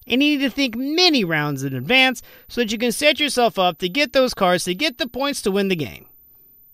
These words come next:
The next reason I hear is, "These new games are very expensive." Yes, many of these games are more expensive than your run-of-the-mill Uno deck,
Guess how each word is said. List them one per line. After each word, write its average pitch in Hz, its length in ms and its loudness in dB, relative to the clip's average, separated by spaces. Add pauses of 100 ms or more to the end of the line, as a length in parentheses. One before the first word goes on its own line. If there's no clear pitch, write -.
(720)
The 180 100 -4
next 247 240 4
reason 240 220 2
I 226 120 6
hear 240 200 2
is, 233 220 2 (600)
"These 226 220 -2
new 233 220 0
games 214 580 4
are 185 220 0
very 143 680 0
expensive." - 800 -4 (880)
Yes, - 460 -6 (600)
many 151 160 0
of 185 60 0
these 196 180 0
games 214 300 2
are 226 140 6
more 170 200 2
expensive 147 440 -4
than 151 120 -2
your 143 120 -2
run-of-the-mill 143 460 -4
Uno 147 220 0
deck, 147 320 -4